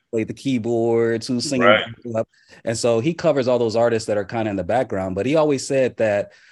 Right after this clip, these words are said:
Speaker 1: uh, one of the things that he shared with this audience is that he always hoped that every artist had a, a, an opportunity to do a project their way and
Speaker 2: Right.
Speaker 1: execute it according to their vision at least once, because so much of what we do in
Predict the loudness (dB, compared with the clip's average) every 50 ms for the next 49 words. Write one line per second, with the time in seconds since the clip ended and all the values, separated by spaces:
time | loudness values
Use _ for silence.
0 | _ _ _ -4 -2 0 0 0 0 0 0 0 0 0 0 0 0 0 0 0
1 | -2 -2 -2 -2 -2 -2 -2 -2 -4 -2 -2 -2 -2 -2 -2 -4 -4 -2 -2 -2
2 | -2 -2 -4 -6 -6 -8 -8 -4 -2 -2 -2 -2 0 0 2 2 2 0 0 -2
3 | -2 -2 -2 0 0 0 0 0 0 -2 -2 -2 -2 -2 -2 0 -2 -2 -4 -6
4 | -8 -4 -2 0 2 2 0 0 -2 -4 -6 -6 -6 -8 -12 _ _ -6 -4 -4
5 | -6 -6 -8 -4 -2 0 0 0 0 -2 -2 0 0 0 -2 -4 -6 -8 -10 _
6 | _ _ _ _ _ _ -8 -6 -2 0 -2 -2 -2 0 0 0 2 0 0 -2
7 | -4 -2 -2 0 0 0 0 0 0 -2 -4 -6 -12 _ _ _ -10 -8 -2 0
8 | 2 2 0 0 -6 -14 -12 -8 -6 -4 -2 -4 -2 -2 -2 -2 -2 -2 -4 -6
9 | -4 -2 -2 -2 -2 -2 -2 -2 -2 -2 -2 -2 0 0 0 0 0 -2 -4 -4
10 | -4 -4 -6 -8 -10 -8 -4 -2 0 0 -2 -4 -6 -4 -4 0 2 2 2 2
11 | 0 -2 -2 0 0 0 0 -2 -4 -2 -2 -2 -2 -2 -2 -2 -4 -4 -6 -6
12 | -6 -4 -6 -6 -8 -10